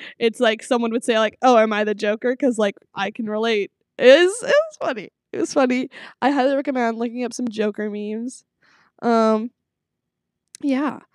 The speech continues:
So now, everyone, we're gonna get to the rating. I'm gonna rate Joker four point seven out of five stars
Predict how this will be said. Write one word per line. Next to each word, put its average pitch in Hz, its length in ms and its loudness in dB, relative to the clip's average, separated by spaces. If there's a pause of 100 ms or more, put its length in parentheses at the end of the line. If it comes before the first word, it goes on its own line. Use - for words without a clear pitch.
(260)
So 349 260 4
now, 247 560 6
everyone, 226 480 2
we're 240 80 -6
gonna 254 200 -6
get 220 440 -6
to 226 440 -4
the 220 240 2
rating. 214 640 0 (420)
I'm 370 260 4
gonna 403 180 -2
rate 339 240 -2
Joker 254 640 0 (420)
four 427 420 4 (120)
point 427 480 0 (180)
seven 262 800 -4 (360)
out 302 180 0
of 269 120 -4
five 233 440 -4
stars 214 720 -4